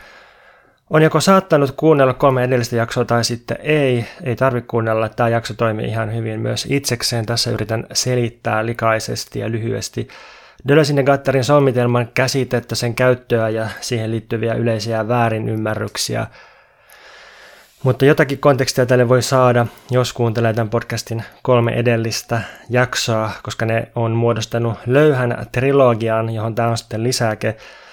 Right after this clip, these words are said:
Ollaan käsitelty materialismin ongelmia, sitä, että miten materialismi ei sulkeudu itseensä,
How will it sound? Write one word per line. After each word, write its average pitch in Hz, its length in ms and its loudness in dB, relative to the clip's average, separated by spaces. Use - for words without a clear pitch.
Ollaan 123 160 4
käsitelty 123 600 0
materialismin 123 720 2
ongelmia, 120 680 2
sitä, 123 200 -2
että 123 120 -2
miten 120 200 0
materialismi 117 680 0
ei 120 260 2
sulkeudu 113 680 -4
itseensä, 117 640 -4